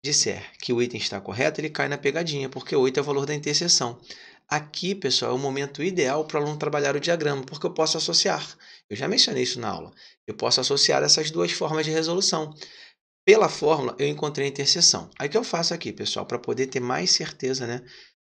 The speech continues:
Pra poder concluir a, a questão com tranquilidade e eu ficar mais convicto. Eu tenho o conjunto F,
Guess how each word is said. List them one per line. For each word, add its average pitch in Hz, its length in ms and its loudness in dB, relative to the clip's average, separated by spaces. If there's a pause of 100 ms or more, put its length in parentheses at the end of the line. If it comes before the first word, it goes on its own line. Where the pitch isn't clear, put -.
Pra 123 120 -2
poder 131 240 2
concluir 135 540 0
a, 135 260 -4
a - 20 -14
questão 123 400 -2
com 131 160 -4
tranquilidade 127 540 -4
e - 20 0
eu 131 40 -4
ficar 131 280 -6
mais 127 200 -2
convicto. 131 520 -8
Eu 110 100 -4
tenho 104 180 -4
o 104 40 -6
conjunto 110 460 -6
F, - 340 -4